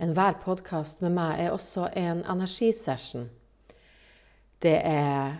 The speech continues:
opp til deg hva du velger å ta imot. Legg merke til det du legger merke til. Denne podcasten handler ikke om meg, den handler om deg. Hvordan kan jeg hjelpe deg i dag?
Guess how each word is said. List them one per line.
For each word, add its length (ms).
opp 160
til 160
deg 640
hva 240
du 160
velger 320
å 80
ta 240
imot. 420
Legg 240
merke 480
til 320
det 220
du 80
legger 240
merke 320
til. 320
Denne 180
podcasten 840
handler 560
ikke 720
om 300
meg, 300
den 180
handler 480
om 240
deg. 300
Hvordan 680
kan 300
jeg 220
hjelpe 440
deg 460
i 80
dag? 320